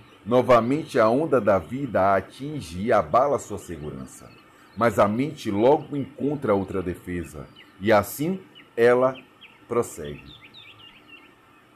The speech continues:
Esse não é o caminho da inteligência. É? Nenhuma forma de compulsão externa ou interna vai ajudar, concorda?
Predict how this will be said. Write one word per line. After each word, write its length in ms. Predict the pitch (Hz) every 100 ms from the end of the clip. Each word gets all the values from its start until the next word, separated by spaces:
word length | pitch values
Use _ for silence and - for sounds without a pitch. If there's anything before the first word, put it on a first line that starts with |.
| _ _ _ _ -
Esse 520 | 147 160 - 165 165 - -
não 220 | 139 143
é 40 |
o 120 | 139 139
caminho 420 | 131 113 127 143
da 100 | 127
inteligência. 1000 | 123 143 139 127 78 82 82 - 73 65 - _ _ _ _ _
É? 240 | 104 151 - _ _ _ _ _ _ _ _ _ _ _ _ _ _ _ -
Nenhuma 380 | 131 175 226 208
forma 460 | - 131 123 113
de 100 | 107
compulsão 720 | 107 120 - 101 - - 110
externa 640 | 101 - - 113 135 104 85
ou 140 | 85
interna 640 | 95 92 117 135 117 71 60 - _ - - - _
vai 180 | - 127
ajudar, 540 | 139 143 120 98 90 90 - _ _ _ _
concorda? 640 | 104 92 120 143 101 78